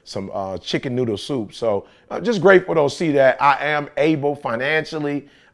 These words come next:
I am able in terms of my time as an entrepreneur.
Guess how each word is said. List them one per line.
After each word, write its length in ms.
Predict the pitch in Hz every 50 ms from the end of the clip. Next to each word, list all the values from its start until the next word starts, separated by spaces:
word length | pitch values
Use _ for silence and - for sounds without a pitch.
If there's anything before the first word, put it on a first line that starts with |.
| _
I 200 | 117 120 127 139
am 240 | 147 156 151 151 147 -
able 340 | 135 143 147 143 131 139 139 131
in 80 | 127
terms 240 | - 160 143 139 131
of 80 | 127 120
my 140 | 117 113
time 360 | - - 156 151 147 147 139 139
as 120 | 120 110
an 100 | 120 120
entrepreneur. 880 | 131 139 131 - 131 - 120 113 120 143 160 160 156 147 143 143 143 -